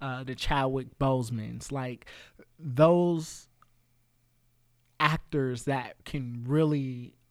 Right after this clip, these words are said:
own, you know, another character,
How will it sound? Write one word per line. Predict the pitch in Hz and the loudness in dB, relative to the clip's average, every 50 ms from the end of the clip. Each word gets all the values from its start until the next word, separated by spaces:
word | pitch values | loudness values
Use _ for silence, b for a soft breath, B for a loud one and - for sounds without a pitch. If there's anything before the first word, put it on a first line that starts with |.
| _ _ - | _ _ 0
own, | 156 156 165 160 156 147 139 131 123 120 120 117 117 113 120 - _ _ - | 2 4 6 6 4 4 2 0 -2 -4 -6 -8 -10 -12 -16 -20 _ _ -6
you | 151 143 135 | -2 -2 0
know, | 131 127 - | 0 -2 -4
another | - 131 120 123 139 147 143 131 127 123 | -6 -6 -2 2 4 4 4 4 2 -2
character, | 120 - - - - - 160 160 151 139 - - - 127 117 113 117 113 | -2 -6 0 2 4 6 6 6 6 4 0 -4 -6 -8 -8 -8 -8 -10